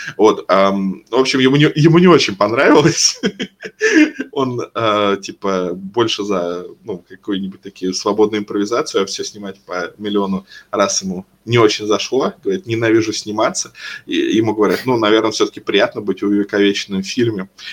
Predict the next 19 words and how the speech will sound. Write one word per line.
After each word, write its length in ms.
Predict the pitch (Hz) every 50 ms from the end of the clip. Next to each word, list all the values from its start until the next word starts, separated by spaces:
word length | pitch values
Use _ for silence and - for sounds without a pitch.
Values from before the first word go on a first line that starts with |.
| - - -
И 40 | -
он 100 | 92 90
сказал 220 | - - 82 85
отличную 560 | 87 - 110 113 110 - - - 107 220 214 208
<laughs> 40 | -
фразу, 560 | - 120 127 - 123 131 139 127 - - 208 - -
типа, 340 | - - 104 - 95 95 - - - - - - - - - - 160 - -
"Быть 320 | 101 110 120 120 120 -
увековеченным 840 | 113 - 117 120 117 - 113 110 123 170 - - - - - 98 107
одно, 320 | 110 107 101 101 98 90 73
а 80 | -
Трома 340 | - - - 120 143 95 110
это 160 | - - 113 -
другое". 320 | - - 110 110 - -
<laughs> 2000 | - - - - - 719 - - - - - - - 190 - - - - - - _ - - - _ _ _ _ _ _ _ - - - - 466 453 427 392 - - -
Я 120 | 330 -
думаю, 240 | - 175 170 170 170
что 160 | 160 - 165
это 140 | 156 -